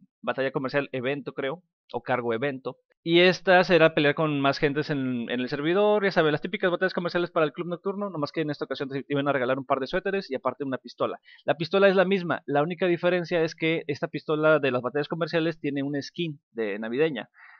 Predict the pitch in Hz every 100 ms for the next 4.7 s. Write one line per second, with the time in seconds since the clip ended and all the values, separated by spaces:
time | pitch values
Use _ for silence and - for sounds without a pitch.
0 | _ 143 143 135 143 135 143 156 165 156
1 | 156 147 - 175 175 180 - 127 120 -
2 | 135 135 127 - 131 131 123 123 135 120
3 | 110 123 120 120 117 139 185 185 131 104
4 | 104 - 120 123 123 - -